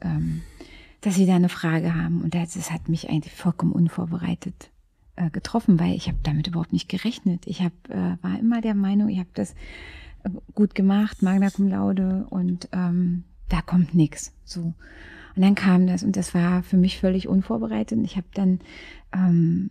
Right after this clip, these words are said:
gesagt, „Okay, wie kann man jetzt damit umgehen? Ich kann das selber nicht beurteilen. Ich bitte meine Universität, das zu prüfen.“ Und das haben die ja dann gemacht. Es gab eine große Expertenkommission, die haben fast ein Jahr lang geprüft, ähm, zig Professoren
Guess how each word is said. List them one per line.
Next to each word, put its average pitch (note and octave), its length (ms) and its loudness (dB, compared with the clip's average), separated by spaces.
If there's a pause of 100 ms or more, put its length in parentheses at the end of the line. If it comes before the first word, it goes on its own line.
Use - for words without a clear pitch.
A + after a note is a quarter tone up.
gesagt, E3+ 320 -2
„Okay, G3+ 300 0
wie F#3 60 -6
kann F3+ 180 0
man F3+ 80 4
jetzt F3+ 220 -2
damit F#3 220 0
umgehen? B3 420 8
Ich B3+ 140 0
kann F3+ 180 4
das E3+ 140 0
selber F#3+ 240 2
nicht F3+ 200 2
beurteilen. A#3 560 2
Ich - 120 -4
bitte F#3+ 220 -2
meine F#3 280 8
Universität, F3+ 680 2
das F3+ 120 -2
zu F3+ 120 -6
prüfen.“ E3 460 -2
Und F3+ 120 -2
das - 100 -6
haben F3+ 140 6
die F#3+ 80 4
ja G3+ 60 4
dann F3+ 300 4
gemacht. F3 380 2
Es - 140 -12
gab - 200 -4
eine F3 240 2 (100)
große F#3 340 -4
Expertenkommission, G3+ 1040 0 (400)
die - 60 -6
haben F#3 140 4
fast - 380 -4
ein F3+ 220 6
Jahr F3+ 200 4
lang F#3+ 220 4
geprüft, A#3 720 0 (520)
ähm, F3+ 520 6 (100)
zig - 340 2
Professoren A#3 960 6